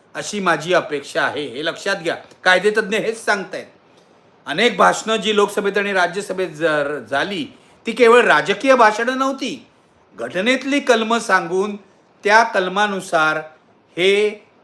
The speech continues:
विधेयक कसं घटनाविरोधी आहे हे अनेक सदस्यांनी सांगितलं. हे उद्धव ठाकरेंनी लक्षात घेण्यासारखं आहे. आणि भाजपचा जो प्लॅन आहे की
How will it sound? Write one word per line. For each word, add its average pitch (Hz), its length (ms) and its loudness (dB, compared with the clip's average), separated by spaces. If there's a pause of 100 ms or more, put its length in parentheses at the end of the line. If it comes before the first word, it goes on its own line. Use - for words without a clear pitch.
विधेयक 175 500 0
कसं 196 180 -2
घटनाविरोधी 175 760 -4
आहे 170 280 0 (400)
हे 190 120 4
अनेक 214 300 2
सदस्यांनी 165 560 -6
सांगितलं. 127 520 -12 (320)
हे 214 80 6
उद्धव 170 300 2
ठाकरेंनी 139 480 -8 (260)
लक्षात 127 280 -10
घेण्यासारखं 113 600 -16
आहे. - 100 -20
आणि 180 200 -6
भाजपचा 175 580 -2
जो 208 160 0
प्लॅन 147 340 -2
आहे 117 140 -6 (800)
की 233 380 -2